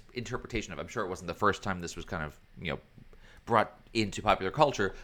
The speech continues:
but their framing of this in this, you know, big story. I, I thought that, that was interesting.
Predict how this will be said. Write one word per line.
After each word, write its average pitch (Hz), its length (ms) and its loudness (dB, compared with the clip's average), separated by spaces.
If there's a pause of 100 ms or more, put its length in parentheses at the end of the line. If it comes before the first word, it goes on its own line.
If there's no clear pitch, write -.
but 127 240 4
their 123 280 6
framing 107 420 0
of 78 120 -2
this - 360 -6
in 101 340 -4
this, 92 240 -4 (260)
you 101 80 -8
know, 85 160 -6
big 90 160 -2
story. 82 360 -2 (720)
I, - 180 -2
I - 40 6
thought 180 120 6
that, 147 80 -2
that 139 100 6
was 117 120 2
interesting. 85 420 -4